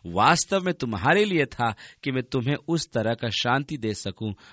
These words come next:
जो मैंने स्वयं पाई है। छठी आयत से आगे, "चाहे हम क्लेश पाते हैं तो ये तुम्हारी ओर से होता और उद्धार के लिए है, और यदि शांति पाते हैं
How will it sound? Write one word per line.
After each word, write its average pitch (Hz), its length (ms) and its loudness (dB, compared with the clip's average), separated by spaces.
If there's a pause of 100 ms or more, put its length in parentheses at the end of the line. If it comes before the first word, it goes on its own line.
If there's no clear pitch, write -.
(160)
जो 104 120 -2
मैंने 110 380 -2
स्वयं 107 600 0
पाई 73 380 -6
है। 71 100 -16 (680)
छठी 107 340 -2
आयत 107 220 -2
से - 180 -6
आगे, 117 320 -4 (540)
"चाहे 123 380 4
हम 110 200 0
क्लेश 117 520 2
पाते 131 280 4
हैं 160 200 0 (300)
तो 120 80 0
ये 117 120 4
तुम्हारी 120 520 2
ओर 123 160 4
से - 160 -4
होता - 420 -8 (340)
और 127 160 4
उद्धार 117 500 6
के 123 120 -4
लिए 101 180 -2
है, 78 220 -10 (300)
और 117 160 0
यदि 131 200 0
शांति 110 500 2
पाते 175 340 4
हैं 151 180 0